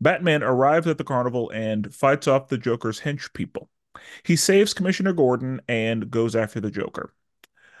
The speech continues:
The Joker was trying to make a point that one bad day is all it takes for someone to go crazy. But that was disproven when Commissioner Gordon maintains his sanity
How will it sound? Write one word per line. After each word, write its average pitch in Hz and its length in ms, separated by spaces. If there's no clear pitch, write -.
The 143 80
Joker 160 560
was 135 240
trying 143 420
to 135 140
make 123 220
a 113 60
point - 480
that 104 240
one 185 280
bad 139 380
day 107 280
is 101 200
all 117 240
it 101 100
takes - 580
for 104 320
someone 135 580
to 123 100
go 101 180
crazy. - 480
But 180 540
that 170 240
was 151 160
disproven 147 800
when 127 400
Commissioner 135 400
Gordon 160 320
maintains 160 560
his 135 160
sanity 131 500